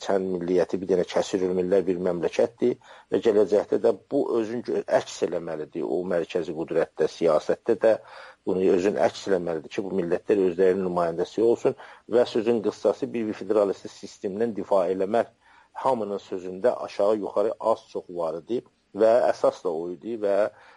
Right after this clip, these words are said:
hədəf də o idi. Nə üçün ki, bu Konqre Milliyyətə İranı federal bir siyasi təşkilat olaraq, ə, əsas hədəfi İranda bir dənə federalist sistemlə, ə, müdafiə elib qurub və həyata keçirməkdir.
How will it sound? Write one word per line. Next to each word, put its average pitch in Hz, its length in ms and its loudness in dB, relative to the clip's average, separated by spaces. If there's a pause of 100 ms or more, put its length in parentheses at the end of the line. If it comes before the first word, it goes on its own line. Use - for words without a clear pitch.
(120)
hədəf 113 320 2
də 98 80 -2
o 90 160 -4
idi. 107 220 -8 (100)
Nə 113 160 -2
üçün 95 240 -10
ki, - 160 -10
bu 95 360 -4 (360)
Konqre 101 320 2
Milliyyətə 92 560 2
İranı 87 400 0
federal 95 480 0
bir 85 160 -4
siyasi 95 400 0
təşkilat 90 560 -2 (520)
olaraq, 101 500 4 (340)
ə, 104 140 -2 (420)
əsas - 480 -2
hədəfi 104 460 0 (180)
İranda 92 460 -2
bir 90 100 -8
dənə 95 240 -2
federalist 92 480 0
sistemlə, 85 460 -10 (500)
ə, 90 100 -6 (380)
müdafiə 101 640 4
elib 98 260 0
qurub 101 380 2
və 98 160 4 (500)
həyata 98 560 0
keçirməkdir. - 800 -10